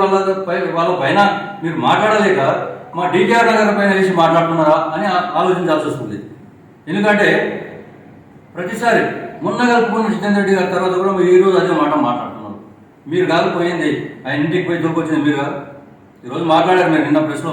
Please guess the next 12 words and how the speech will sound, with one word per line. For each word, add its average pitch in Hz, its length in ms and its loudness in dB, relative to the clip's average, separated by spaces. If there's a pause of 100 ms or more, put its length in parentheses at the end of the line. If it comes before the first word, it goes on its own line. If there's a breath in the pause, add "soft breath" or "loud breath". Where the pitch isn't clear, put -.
మాట్లాడారు. 143 500 -4 (920)
ఏం 185 60 -2 (100)
మాట్లాడారు? 185 360 0
నేను 180 160 2
ఒక్కరికి 185 380 0
కూడా 190 200 2
నేను 180 140 -2 (120)
ఫోన్ 170 220 -4
చేయలేదు. 170 360 -2 (640)
అట్లా 165 220 -4
ఫోన్ 185 200 4
చేసినట్టుంటే 180 480 2